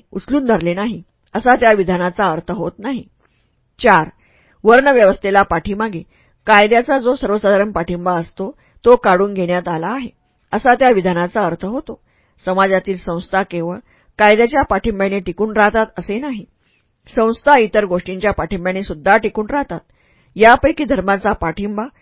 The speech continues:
व समाजाचा पाठिंबा ही फार महत्त्वाची आहेत. वर्णव्यवस्थेला धर्माचा पाठिंबा आहे. वर्णव्यवस्थेला धर्माचा पाठिंबा मिळाला, केवळ यामुळे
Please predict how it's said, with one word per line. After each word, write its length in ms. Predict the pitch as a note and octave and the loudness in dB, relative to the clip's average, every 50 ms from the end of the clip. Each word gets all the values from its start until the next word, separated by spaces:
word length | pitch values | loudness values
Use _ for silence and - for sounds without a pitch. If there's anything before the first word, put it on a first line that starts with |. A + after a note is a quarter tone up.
| _ _ _ _ - | _ _ _ _ 0
व 120 | G3 B3 | 2 2
समाजाचा 520 | - - G#3+ G3+ G#3 G#3 G3 G#3 G3+ G#3+ G#3 | 2 2 0 0 0 0 0 -2 -2 -2 -4
पाठिंबा 480 | G3+ - D#3 D#3 - G3+ G#3+ G3 F3+ D#3+ - _ _ _ - | -4 -4 -6 -6 -6 -8 -8 -8 -10 -10 -12 _ _ _ -6
ही 140 | G3 B3 C4+ | -4 -4 -2
फार 280 | C4 C#4+ A3 G3+ G#3+ | 2 4 4 6 4
महत्त्वाची 500 | G3+ F3+ E3+ E3 D#3+ - D#3+ D#3+ F#3+ G#3+ | 4 0 -2 -4 -4 -4 -6 -6 -6 -8
आहेत. 220 | A#3+ C#4 A#3+ F#3 - _ _ _ _ _ _ _ _ _ _ - | -8 -8 -8 -10 -12 _ _ _ _ _ _ _ _ _ _ 2
वर्णव्यवस्थेला 920 | G#3 A3+ B3+ C4+ D4+ D4 C4+ A#3+ G#3 G3 G3 - - G#3 G#3 G3 G#3 G#3+ A#3+ - _ _ _ - | 4 4 4 4 4 4 4 4 4 2 0 -2 -4 -4 -2 -2 -2 -4 -6 -10 _ _ _ -6
धर्माचा 440 | B3 A3+ G3+ G#3 G#3 G#3+ - B3+ | -4 -4 -2 -2 -2 -2 0 -2
पाठिंबा 460 | C4 - G3 F#3+ - F3+ F3 F3 F3+ E3+ | -2 -2 -4 -6 -6 -8 -10 -8 -8 -8
आहे. 220 | D#3+ E3+ F3 G#3 - _ _ _ _ _ _ _ _ _ - - | -10 -10 -14 -16 -18 _ _ _ _ _ _ _ _ _ -8 -4
वर्णव्यवस्थेला 800 | F#3+ G3 G3+ G3+ G3+ F#3+ E3+ E3 F3 F3 - - G3+ F#3+ G3+ A3+ B3+ _ _ _ _ _ - | -2 -2 -2 -2 -4 -4 -4 -4 -6 -8 -8 -8 -8 -6 -8 -8 -12 _ _ _ _ _ -8
धर्माचा 420 | E3+ - G#3+ G#3+ A3+ A3 A3 C4+ C4 | -6 -4 -2 -2 -2 -2 -2 -2 -2
पाठिंबा 440 | - F#3 F3 - A3+ F#3+ F#3 F#3 | -2 -4 -6 -6 -6 -6 -6 -6
मिळाला, 360 | F#3 F3 E3+ E3 F#3 G3+ F3+ E3 - _ _ _ _ _ _ _ - | -6 -4 -6 -6 -6 -6 -8 -10 -16 _ _ _ _ _ _ _ -4
केवळ 260 | G3 F#3+ F#3+ F#3+ F#3 | -2 2 2 2 2
यामुळे 520 | F3 E3+ E3+ F#3 G3 G#3 G3+ F#3+ F3 F3+ | 2 2 0 0 -2 -2 -6 -8 -10 -12